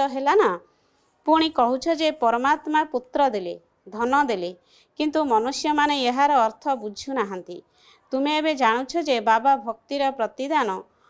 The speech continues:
ଅଳ୍ପ କାଳ ପାଇଁ ଦେଇ ଆସିଛନ୍ତି। ସତ୍ୟ ଯୁଗରେ ଏପରି ହୋଇନଥାଏ। ତୁମେ ଭକ୍ତିରେ ଯାହା କରିଆସିଛ, ତାହା ସତ୍ୟ ଯୁଗରେ ହୋଇନଥାଏ। ନା ସେଠାରେ କେହି ଗରିବ ହୋଇଥାନ୍ତି, ଯାହାକୁ କି ଦାନ କରିବ। ନା କୌଣସି ଶାସ୍ତ୍ର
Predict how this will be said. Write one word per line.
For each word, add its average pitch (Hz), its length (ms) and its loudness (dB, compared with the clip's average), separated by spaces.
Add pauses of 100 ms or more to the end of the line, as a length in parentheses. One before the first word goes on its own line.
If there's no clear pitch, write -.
(180)
ଅଳ୍ପ 226 380 2
କାଳ 294 240 4
ପାଇଁ 285 280 -2
ଦେଇ 233 240 -4
ଆସିଛନ୍ତି। 180 560 -6 (180)
ସତ୍ୟ 294 460 0
ଯୁଗରେ 285 380 0
ଏପରି 262 360 -2
ହୋଇନଥାଏ। 240 640 -4 (680)
ତୁମେ 302 220 2
ଭକ୍ତିରେ 277 640 0
ଯାହା 226 360 2
କରିଆସିଛ, 277 720 -4 (140)
ତାହା 247 340 0
ସତ୍ୟ 285 460 -4
ଯୁଗରେ 285 340 -4
ହୋଇନଥାଏ। 220 680 -6 (520)
ନା 254 140 4 (100)
ସେଠାରେ 277 480 -2
କେହି 277 320 -2
ଗରିବ 226 400 0
ହୋଇଥାନ୍ତି, 220 640 -4 (440)
ଯାହାକୁ 269 440 0
କି 285 140 -6
ଦାନ 226 360 0
କରିବ। 190 280 -6 (520)
ନା 262 200 2
କୌଣସି 262 480 -2
ଶାସ୍ତ୍ର 240 440 -2